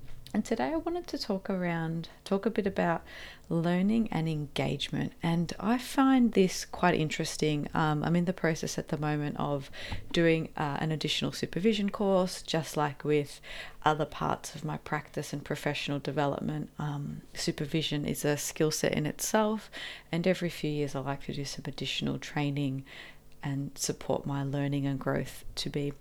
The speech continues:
a better supervisor and to put more tools in my tool belt so that I can bring out the best in those that I work with.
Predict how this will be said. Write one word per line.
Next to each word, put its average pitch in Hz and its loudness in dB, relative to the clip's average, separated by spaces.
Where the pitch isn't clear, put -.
a 190 4
better 202 2
supervisor 165 2
and 156 0
to 165 -6
put - -2
more 151 -2
tools 147 0
in 156 0
my 143 0
tool 254 4
belt 262 8
so - -6
that 160 2
I 151 4
can - -10
bring 143 -4
out 139 -6
the 139 -6
best 143 -6
in 147 -2
those 143 -6
that - -6
I 143 -6
work 143 -4
with. - -2